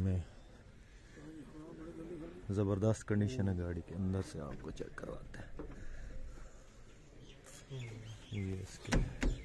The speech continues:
Room की condition है। अंदर buffer shuffer लगे हैं इसके। ये गाड़ी है, दो हज़ार बारह model है,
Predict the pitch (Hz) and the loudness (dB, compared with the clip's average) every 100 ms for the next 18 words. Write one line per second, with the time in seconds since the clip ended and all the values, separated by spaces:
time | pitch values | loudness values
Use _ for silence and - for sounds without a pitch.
0 | - - - - - - - - - 104 | 6 6 2 -6 -8 -8 -12 -12 0 4
1 | 101 98 - - 107 113 127 120 98 - | 6 4 2 2 4 6 6 6 6 0
2 | - - - - - - 113 110 113 113 | -12 -14 -14 -14 -14 -4 0 4 4 6
3 | 110 110 98 110 120 98 98 110 113 95 | 6 4 4 4 4 4 6 8 8 6
4 | - 95 - - - - - - - - | 0 -6 -6 -12 -18 -16 -16 -16 -14 -14
5 | - - - - - - - - - - | -14 -14 -14 -14 -14 -16 -16 -16 -16 -16
6 | - - - 110 107 101 87 90 90 117 | -16 -14 -12 -10 -10 -8 -8 -8 -6 -8
7 | - - - - - - - - - - | -10 -14 -14 -14 -14 -14 -14 -16 -16 -16
8 | - - - - - - - - - - | -18 -18 -18 -18 -18 -14 -14 -12 -12 -12
9 | - 113 101 101 98 117 127 123 107 113 | -4 4 6 6 8 12 12 12 10 8
10 | 120 117 104 | 8 6 4